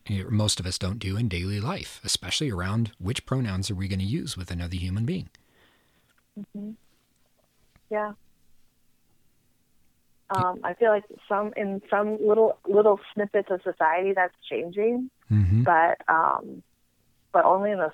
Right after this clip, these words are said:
Speaker 2: snippets. Yeah.
Speaker 1: Yeah. So there's another little bit on this topic. Can I throw that out there?
Speaker 2: Yeah, please.
Speaker 1: Okay. It, um,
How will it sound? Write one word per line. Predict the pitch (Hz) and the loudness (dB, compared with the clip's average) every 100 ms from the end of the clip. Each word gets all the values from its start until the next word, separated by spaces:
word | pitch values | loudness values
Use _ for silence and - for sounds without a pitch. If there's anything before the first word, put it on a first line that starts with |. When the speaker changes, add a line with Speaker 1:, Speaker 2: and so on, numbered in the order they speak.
| - | -6
Speaker 2:
snippets. | 165 - - - _ - | -8 -6 -8 -8 _ -10
Yeah. | 135 - - _ _ _ _ | -8 -8 -12 _ _ _ _
Speaker 1:
Yeah. | 120 120 95 - _ _ _ _ _ _ _ _ _ _ _ _ - - - - - _ _ _ _ _ _ _ _ - | -4 -2 -4 -8 _ _ _ _ _ _ _ _ _ _ _ _ -20 -20 -18 -16 -18 _ _ _ _ _ _ _ _ -20
So | - 135 | -4 2
there's | 131 120 | 2 4
another | 135 165 | 2 2
little | 151 127 | 2 0
bit | 104 120 | 0 0
on | 113 | 0
this | 104 98 | 0 -2
topic. | - 90 - 78 _ | -4 -6 -6 -12 _
Can | 98 | -4
I | 95 95 _ _ _ _ _ _ _ _ _ - | -2 -4 _ _ _ _ _ _ _ _ _ -4
throw | 120 | -2
that | 117 117 | 0 -2
out | 120 127 | -4 -4
there? | 151 147 - _ _ _ _ _ _ _ _ _ - | -4 -6 -10 _ _ _ _ _ _ _ _ _ -8
Speaker 2:
Yeah, | 294 277 - | -6 -6 -6
please. | 285 269 - _ - | -6 -6 -10 _ -12
Speaker 1:
Okay. | 120 - - _ - | -12 -12 -20 _ -8
It, | 110 - - | -8 -8 -4
um, | 131 117 101 92 | 0 0 0 -2